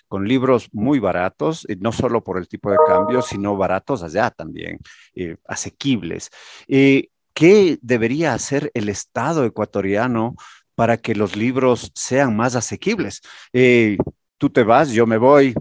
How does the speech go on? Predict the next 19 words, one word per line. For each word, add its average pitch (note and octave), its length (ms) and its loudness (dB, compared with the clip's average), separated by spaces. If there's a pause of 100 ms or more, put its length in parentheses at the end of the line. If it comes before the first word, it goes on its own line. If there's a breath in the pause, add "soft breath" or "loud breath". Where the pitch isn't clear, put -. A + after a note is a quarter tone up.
(220 soft breath)
a G#2+ 120 -8
las G2+ 200 -4
librerías, G#2+ 600 0
no A2 100 -2
voy G2+ 140 2
a F#2 60 2
dar G2 140 2
los A#2+ 140 -2
nombres, C#3+ 500 4
eh, A2+ 140 0
a G2 220 -4
librerías, G2 840 -2
a A2 80 -8
las G2+ 180 -6
pocas - 640 2
gruesas B2+ 640 2
librerías G#2+ 640 -2
que A#2+ 180 0
hay A2 340 0